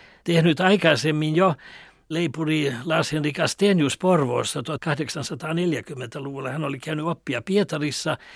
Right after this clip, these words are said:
ja hän piti myös majataloa ja kestitystä. Ja sieltä nämä leivokset ostettiin Runebergin kotiin, mutta se esiintyy kyllä sitten Fredrika Rouvan reseptikirjassa myös, että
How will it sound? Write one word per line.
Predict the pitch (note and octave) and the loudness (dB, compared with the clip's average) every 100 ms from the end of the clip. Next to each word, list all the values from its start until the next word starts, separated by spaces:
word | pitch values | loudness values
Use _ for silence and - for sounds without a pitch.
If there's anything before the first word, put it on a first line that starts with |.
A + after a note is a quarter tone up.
| - - | -20 -8
ja | C#3+ | -4
hän | D#3+ | -2
piti | E3 D#3 F3 | -2 -2 0
myös | F3+ C#3+ | 0 2
majataloa | F#3+ F#3 C#3 - E3 C#3 A2+ A#2 | 2 4 2 4 2 2 0 -2
ja | B2 B2+ B2 B2+ - | 0 2 2 0 2
kestitystä. | D#3 - - - A#2+ - C3 - - - - | 2 2 -6 -12 -10 -10 -10 -10 -14 -20 -8
Ja | - C3+ | -4 0
sieltä | F#3 G3+ C3 C3+ B2+ C3+ B2+ A#2+ - | 4 4 4 0 0 -4 -10 -14 -8
nämä | C#3 C#3+ | -2 0
leivokset | D#3 C#3+ B2+ D3 C3 | 2 2 0 -6 -8
ostettiin | - - C3+ - C3+ C3 | -8 -8 -10 -6 -6 -6
Runebergin | D3 E3 B2+ C3 B2+ | -4 -2 0 -2 -2
kotiin, | F#3 E3 - C3 A#2 - - - | 0 -2 0 0 0 -8 -18 -10
mutta | C#3+ C3+ D#3 | -8 -4 -4
se | F#3+ E3+ | 0 0
esiintyy | C#3+ E3+ C3 D#3+ | 0 -2 -2 -4
kyllä | G3 E3 | 0 -2
sitten | D#3 G3+ F#3+ | 0 0 0
Fredrika | C#3+ G3+ D#3+ D#3+ - D#3 | 2 0 2 0 0 -2
Rouvan | D#3+ D3+ D3 A#2+ - - | 0 2 0 -2 -12 -6
reseptikirjassa | F#3+ E3 F#3 - C3+ G3+ E3+ C#3 A#2+ D3+ | -2 0 0 0 0 4 4 2 0 0
myös, | E3 F3+ B2+ - - - - - | 4 6 6 0 -10 -20 -20 -12
että | C#3+ C3+ - D3 C#3 C3 | -4 -4 0 2 4 2